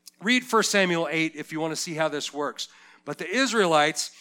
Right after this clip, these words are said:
are being told by the prophet Samuel, like, "Look, you don't want a king. You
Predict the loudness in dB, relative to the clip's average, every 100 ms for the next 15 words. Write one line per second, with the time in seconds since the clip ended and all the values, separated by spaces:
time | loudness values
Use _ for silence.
0 | -10 -8 -2 0 0 -2 2 2 2 4
1 | 2 2 2 2 2 -4 -2 -2 0 0
2 | -2 -4 _ _ -8 -6 -4 -4 -4 -8
3 | _ _ _ _ _ -8 2 4 4 2
4 | 2 2 -2 -6 -6 -10 _ _ _ _
5 | _ _ _ _ _ _